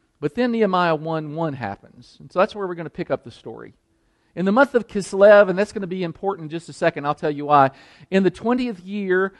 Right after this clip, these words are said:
while I was at the citadel in Susa, Hanani, one of my brothers, came from Judah with some other men, and I questioned them about the Jewish remnant that survived the exile and also about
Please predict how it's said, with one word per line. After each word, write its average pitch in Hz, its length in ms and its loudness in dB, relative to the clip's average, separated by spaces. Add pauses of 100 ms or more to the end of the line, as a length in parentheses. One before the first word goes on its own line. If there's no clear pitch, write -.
(120)
while 175 180 8
I 220 120 10
was 226 220 6
at 214 120 4
the 185 80 -4
citadel 202 580 6
in 170 260 -6
Susa, 208 720 -2 (460)
Hanani, 185 580 4
one 196 200 -2
of 180 120 -4
my 170 160 2
brothers, 175 640 4
came 214 380 -2
from 175 220 -10
Judah 196 640 4 (460)
with 180 140 -2
some 196 180 -2
other 247 220 8
men, 175 200 -2
and 180 120 0
I 214 80 6
questioned 311 500 0
them 233 120 0
about 202 240 6
the 196 60 0
Jewish 202 420 -4
remnant 214 400 0
that 190 160 4
survived 180 480 4
the 202 160 -2
exile 175 520 4
and 180 120 -2
also 190 360 0
about - 380 4